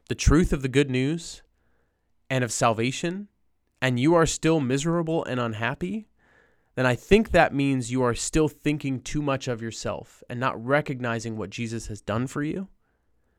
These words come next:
not recognizing all the good that he desires to give you, and not being open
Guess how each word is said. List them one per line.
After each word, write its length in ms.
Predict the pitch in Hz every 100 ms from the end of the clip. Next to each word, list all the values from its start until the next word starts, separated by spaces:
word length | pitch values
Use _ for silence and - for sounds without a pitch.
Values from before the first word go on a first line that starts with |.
| _ _ _ _ _ _ _ -
not 240 | 131 117
recognizing 720 | 113 135 - 135 131 127 123 117 -
all 420 | 131 143 147 147
the 100 | 131
good 320 | 113 131 139
that 100 | 127
he 100 | 120
desires 540 | 117 107 110 117 143 135
to 100 | 156
give 200 | 151 151
you, 160 | 175
and 160 | - 120
not 200 | 123 -
being 240 | 131 123 -
open 580 | 143 165 131 101 98